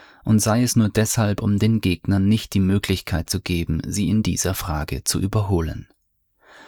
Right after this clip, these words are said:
Einst kandidierte Petro Poroschenko als solch ein Falke. Und was wurde ihm damals zum Verhängnis? Richtig,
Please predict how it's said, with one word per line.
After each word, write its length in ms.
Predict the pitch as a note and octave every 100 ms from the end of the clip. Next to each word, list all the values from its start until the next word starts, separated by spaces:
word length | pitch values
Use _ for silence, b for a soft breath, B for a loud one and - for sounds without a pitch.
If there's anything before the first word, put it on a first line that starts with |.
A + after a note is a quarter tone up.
| B B B B
Einst 480 | - A2 C3 D3 -
kandidierte 640 | - C3 B2 - C3+ -
Petro 400 | B2 A#2+ A2+ -
Poroschenko 960 | A2+ A2 G2+ G2 - A#2+ B2+ F#2+ E2+ D2+ -
als 360 | F2+ D#2 D#2
solch 320 | - F#2+ F#2+ -
ein 160 | F2
Falke. 600 | F#2 G2+ F#2+ - E2 D2+ - B B B B B
Und 220 | - A2+
was 200 | A#2 -
wurde 220 | A#2+ C3+
ihm 220 | C3 A2+ G#2
damals 460 | G#2 G#2+ A2+ A2
zum 180 | - G#2+
Verhängnis? 640 | - F2 F2 G2 C#3 - b b b b b _
Richtig, 520 | - C#3+ - F2 -